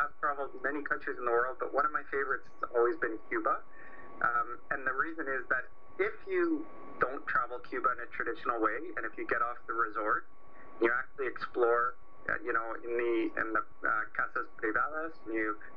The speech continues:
really get out there, the people are amazing, and they're just such a different place to travel. Again, but you have to leave, you know, the six hundred dollar resorts and actually go out and explore a very, very interesting place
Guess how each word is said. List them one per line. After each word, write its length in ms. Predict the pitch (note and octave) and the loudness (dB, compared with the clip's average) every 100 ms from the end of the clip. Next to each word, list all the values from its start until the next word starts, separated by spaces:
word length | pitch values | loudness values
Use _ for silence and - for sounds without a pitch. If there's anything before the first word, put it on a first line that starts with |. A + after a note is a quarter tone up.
| - | -4
really 200 | A#2+ A#2+ A#2 | 0 0 0
get 120 | A2+ | 0
out 200 | A2+ B2 | 0 0
there, 180 | D#3 D3 | 0 0
the 80 | - | -2
people 320 | - A#2 - | -6 -2 4
are 160 | C#3+ B2 | 4 4
amazing, 600 | A2+ A#2+ B2+ A#2 A2 D3 - | 0 -4 -4 -2 -2 -4 -4
and 80 | A#2 | 0
they're 240 | A#2 A#2 - - - - | 0 0 -4 -8 -8 -4
just 200 | C#3+ - | -4 -2
such 200 | - - - | 0 0 -2
a 40 | - - - | -8 -8 -2
different 400 | C#3 C3 C3 C3 - | 0 0 0 -2 -2
place 240 | - A2+ A2+ | -2 -2 -4
to 60 | - | -4
travel. 480 | - A#2 A2+ - - - - - - | 0 0 0 -4 -6 -8 -8 -6 -2
Again, 200 | A#2+ A2+ | -2 0
but 120 | A#2 | -2
you 80 | A2+ | -2
have 320 | G#2+ - - - | 2 2 2 -2
to 40 | A#2+ | -4
leave, 400 | B2 A#2+ A#2+ A2 - - - - - | -2 -2 -2 -2 -6 -8 -10 -8 2
you 80 | A2 | 4
know, 140 | A2+ A2 | 4 2
the 180 | A2 G#2+ | 0 0
six 140 | A2+ - | -4 -2
hundred 240 | A#2 A2 | -2 0
dollar 240 | A2 A2 G#2+ G#2+ | 0 2 2 2
resorts 400 | G#2 G#2+ A#2 - | 0 2 2 0
and 100 | - | -2
actually 300 | G#2 - A2 | 0 -2 -4
go 240 | G#2 G#2+ | 2 4
out 100 | G#2 | 4
and 80 | G2 | 0
explore 480 | G#2 - - G#2 G#2 | -6 -8 0 4 4
a 20 | G#2+ G#2+ | 0 0
very, 280 | C3 B2 A#2 | 2 2 0
very 200 | A2 G#2 | 0 -2
interesting 360 | G2+ - - | -6 -6 -6
place 240 | G#2+ B2 | 0 0